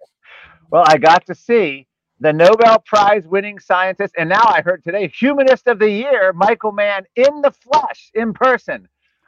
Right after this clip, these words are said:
Uh, all right, that's a joke. He, you know, he, he, uh, yeah, the, the I P C C got the Nobel Peace Prize, not for science, but he, of course, theoretically shares that among the hundreds of authors. But what happened was,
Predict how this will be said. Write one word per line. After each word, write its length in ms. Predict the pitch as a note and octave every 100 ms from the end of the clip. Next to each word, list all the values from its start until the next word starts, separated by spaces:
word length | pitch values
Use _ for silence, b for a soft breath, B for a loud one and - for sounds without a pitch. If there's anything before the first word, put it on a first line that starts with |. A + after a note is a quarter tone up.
| -
Uh, 160 | B2+ -
all 80 | D3+
right, 140 | B2+
that's 180 | C#3+ -
a 180 | B2 D#3
joke. 180 | C3+ -
He, 160 | D3+ - _ _
you 80 | D#3
know, 140 | C#3+
he, 120 | D3+ D3+ D3+
he, 180 | D#3 - _ E3+
uh, 100 | D3+
yeah, 240 | C#3+ B2+
the, 180 | A#2 C3 B2
the 120 | D#3+ E3
I 120 | F#3
P 200 | - E3
C 200 | - D3+
C 280 | - A#3 F#3+
got 200 | E3 D3
the 160 | D3+ - -
Nobel 380 | E3+ E3+ D3+ B2+
Peace 360 | G#3+ A3+ - -
Prize, 340 | D3 G#2+ G#2+
not 140 | C3 A#2+
for 80 | A#2
science, 360 | C#3 B2 A#2+ -
but 100 | A2+
he, 180 | C3+ C3
of 140 | C3
course, 340 | - C3+ - _ b b b _ -
theoretically 640 | G#3 F3+ F#3 F3+ - D#3
shares 420 | - F3+ F3+ E3+
that 220 | D3 C#3+ C#3
among 280 | C#3 C#3
the 100 | C#3
hundreds 520 | C#3+ G3 F#3 D3+ D#3 C#3
of 120 | C3+
authors. 340 | C#3 C#3+ A#2 -
But 200 | E3 - _ b b b _
what 200 | D#3 F#3+
happened 320 | F#3 A3 A#3 F#3
was, 240 | F3 D#3+